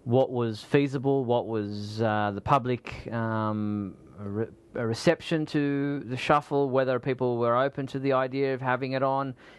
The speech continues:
Maybe they saw other T V shows that dealt with similar themes, still went ahead and aired, and so, um, you know, they thought, "Oh, well, look, you know, everyone else is doing it, or nobody really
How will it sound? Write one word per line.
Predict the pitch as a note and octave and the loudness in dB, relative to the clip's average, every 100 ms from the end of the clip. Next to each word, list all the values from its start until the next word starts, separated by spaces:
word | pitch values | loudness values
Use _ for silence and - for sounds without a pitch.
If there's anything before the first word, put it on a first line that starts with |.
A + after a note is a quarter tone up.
| - | 0
Maybe | B2+ B2+ | 2 2
they | B2+ | 2
saw | B2+ C#3 | 2 2
other | C3 C3+ | 2 2
T | B2+ C#3 | -2 -2
V | B2+ C3 | 0 0
shows | B2+ C#3 C3 C3 | 0 2 2 0
that | B2+ A#2 | -2 -2
dealt | B2 C3 A2 - - | 0 0 -2 -10 -12
with | C#3+ C3+ A#2+ - - - - | -4 -2 -4 -12 -20 -20 -20
similar | - D3+ C#3+ C3+ | 0 2 2 0
themes, | - C#3 C#3 C3+ | 0 0 0 -4
still | - D3 C#3+ | -2 2 2
went | C#3 C3 | 2 0
ahead | C3+ C3+ | 0 0
and | B2+ | 0
aired, | A#2+ B2+ C3 | 0 2 2
and | B2 A#2+ | -2 -4
so, | - B2+ B2+ B2+ A#2+ - - - - | 0 2 2 0 -4 -10 -20 -18 -2
um, | C3 C3 B2+ B2+ B2+ B2 - | 0 2 2 0 0 -4 -6
you | D3+ | -2
know, | C3 C3 | 0 2
they | B2+ | 0
thought, | A#2+ C3 A#2+ | 0 0 2
"Oh, | A#2 | 0
well, | A#2 A#2 | 0 -2
look, | A2+ - | -6 -8
you | A2+ | -4
know, | A2+ A#2 | -2 -2
everyone | B2+ B2 A#2 A2+ A#2 | 0 0 0 0 0
else | A#2+ B2 | 0 -4
is | |
doing | A2 B2 | -4 -2
it, | B2 | 0
or | A2 | 0
nobody | B2 A#2 A2+ | 0 0 0
really | A#2 A2+ G#2+ | 0 0 -4